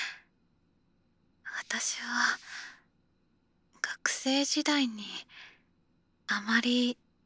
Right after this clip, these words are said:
いい思い出がありませんから、君にはいい思い出をたくさん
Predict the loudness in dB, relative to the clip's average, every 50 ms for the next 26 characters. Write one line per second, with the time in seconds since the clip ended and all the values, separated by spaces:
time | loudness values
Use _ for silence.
0 | _ _ _ _ -4 -2 0 2 2 0 0 -2 -4 -6 -6 -4 -4 -2 -2 -2
1 | -2 -2 0 0 0 0 0 0 -2 -4 -6 -6 -6 -6 -6 -6 -4 -4 -4 -4
2 | -6 _ -6 -4 -2 0 0 0 -2 -2 -6 -10 -12 -12 -12 -12 -16 -18 -20 _
3 | _ _ _ _ _ _ _ _ _ _ _ _ _ _ _ _ _ _ _ _
4 | _ -4 0 2 4 6 6 4 4 2 2 2 4 4 4 4 4 0 -4 -8
5 | -10 -10 -12 -16 -20 _ _ _ _ _ _ _ _ _ _ _ _ _ _ _
6 | _ 0 2 4 4 4 2 0 -4 -6 -8 -8 -6 -4 -4 -4 -2 -2 -2 -4
7 | -4 -4 -4 -4 -2 -2 -2 -4 -6 -10 _ -20 -20 -20 -20 -20 _ _ _ _
8 | _ _ _ _ _ _ _ _ 0 0 2 2 0 0 2 4 6 6 8 6
9 | 4 2